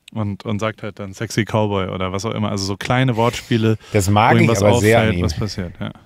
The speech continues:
Speaker 2: Das mag ich
Speaker 1: Deut-
Speaker 2: sehr, weil, weil ich finde immer, wenn, wenn man sich, also so oft habe ich ihn jetzt auch noch nicht,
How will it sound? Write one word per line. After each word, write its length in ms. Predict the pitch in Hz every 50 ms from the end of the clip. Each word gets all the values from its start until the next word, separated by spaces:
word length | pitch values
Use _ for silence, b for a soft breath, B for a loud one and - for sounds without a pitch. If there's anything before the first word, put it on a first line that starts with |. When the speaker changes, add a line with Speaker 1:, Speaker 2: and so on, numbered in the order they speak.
| - - -
Speaker 2:
Das 160 | 104 95 98
mag 160 | 110 117 120
ich 80 | 123 110
Speaker 1:
Deut- 60 | 113
Speaker 2:
sehr, 120 | 123 123
weil, 140 | 127 123 113
weil 120 | 120 117 117
ich 100 | 107 -
finde 200 | - 143 135 135
immer, 120 | 131 120
wenn, 200 | 120 117 113 110
wenn 100 | 113 110
man 120 | 110 107
sich, 240 | 107 110 98 - -
also 260 | 101 90 87 85 80
so 200 | 78 82 92 92
oft 180 | 82 92 - -
habe 100 | 101 98
ich 60 | 90
ihn 60 | 90
jetzt 120 | 92 92 92
auch 60 | 92
noch 80 | 95 95
nicht, 200 | 95 87 80